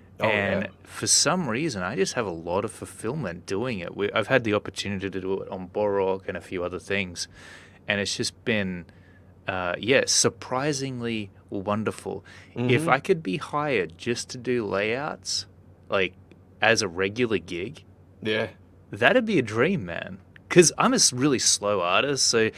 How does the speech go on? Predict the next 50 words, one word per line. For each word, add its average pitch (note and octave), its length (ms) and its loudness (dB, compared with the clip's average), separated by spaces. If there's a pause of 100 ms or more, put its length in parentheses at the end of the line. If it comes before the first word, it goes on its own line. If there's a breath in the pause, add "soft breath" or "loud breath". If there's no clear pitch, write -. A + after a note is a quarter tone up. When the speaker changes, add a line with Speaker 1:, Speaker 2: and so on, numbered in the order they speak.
(240 loud breath)
Speaker 2:
to - 80 -4
go C#3+ 160 8
Speaker 1:
Yeah. - 20 2
Speaker 2:
from C#3+ 220 -2
layouts G#2 500 2
to - 80 -4
finished G2+ 440 -6
inks C3+ 600 0
Speaker 1:
Same C3+ 80 2
here. A2+ 300 0
Speaker 2:
takes C3+ 300 2
me G#2+ 140 -4
Speaker 1:
Yeah. G2+ 260 2
Speaker 2:
forever. D#2+ 160 -10 (500 loud breath)
But C3 140 0
layouts F3+ 440 4
alone, D3 480 -2 (180)
it's - 120 -8
like, G3+ 280 -4
dude, C4 180 -4
I A#3 120 -2
can C#3+ 220 0
whip, E3+ 180 2 (220)
whip D#3 200 0 (120)
a C3+ 60 -4
few C3+ 200 0
of A#2+ 80 2
those A2 260 0
up G2 180 -4
in F#2+ 60 -6
a F#2 80 -6
day, F2 300 -4 (640 loud breath)
you A2 100 -6
know? D#3 240 -2 (840 loud breath)
Speaker 1:
Y-, E3+ 220 -14
one E3+ 240 8
of F#3 80 8
the, D3 60 2
well, B2 180 4
one D3+ 160 8
of D#3+ 60 6
the B2+ 60 2
reasons A2 300 0
why G#2+ 120 6
I G#2+ 40 8
wanted G#2 220 6
to G2+ 60 -2
work G#2 320 0
with, G2 380 2
uh, F#2 400 0